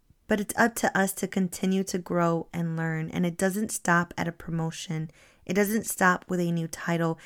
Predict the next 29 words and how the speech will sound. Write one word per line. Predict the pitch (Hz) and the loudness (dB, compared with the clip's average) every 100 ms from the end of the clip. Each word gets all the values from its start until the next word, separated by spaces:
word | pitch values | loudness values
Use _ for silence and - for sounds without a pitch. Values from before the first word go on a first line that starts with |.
| - _ - | -20 _ -2
It | |
doesn't | 208 220 240 | 0 2 2
stop | 220 185 185 - | 2 0 0 0
when | 185 | -2
you | |
finally | 175 170 170 175 | 0 0 2 2
have | 165 | 0
a | 160 | -2
seat | - 165 | -4 -4
at | 160 | -4
the | 170 | -8
table. | - - - - - _ _ _ _ _ - | -8 -8 -8 -12 -14 _ _ _ _ _ -6
It | 208 | 2
doesn't | 220 233 214 | 2 4 0
stop. | - 180 214 - _ _ _ _ _ _ _ _ _ _ | 0 0 0 -2 _ _ _ _ _ _ _ _ _ _
So | - 226 | 2 2
if | 220 | 6
there's | 247 220 - | 6 4 0
anything | 220 262 302 302 | 0 0 0 0
that | 285 | 0
you | 190 196 | -2 -4
take | - 185 _ - | -4 -6 _ -6
from | 180 175 | -2 0
this | 170 | 0
episode, | 160 - - - - - _ _ - | -4 -8 -8 -6 -8 -12 _ _ -4
it's | 226 - | -2 0
that. | 233 220 - _ _ _ _ _ _ | 2 2 -2 _ _ _ _ _ _
Don't | - 208 226 | 2 2 2
stop. | - - - | 0 -2 -2